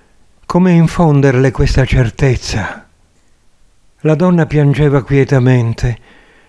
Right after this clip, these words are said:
con un sospiro semplice. L'Arago le prese la mano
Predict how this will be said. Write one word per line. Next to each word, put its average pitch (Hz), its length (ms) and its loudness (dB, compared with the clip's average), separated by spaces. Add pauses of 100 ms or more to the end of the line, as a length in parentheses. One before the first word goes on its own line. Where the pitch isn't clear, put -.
(160)
con 151 180 0
un 160 160 2
sospiro 143 580 0
semplice. 113 920 -4 (920)
L'Arago 156 500 0
le 135 140 4
prese 147 360 0
la 131 120 2
mano 120 460 0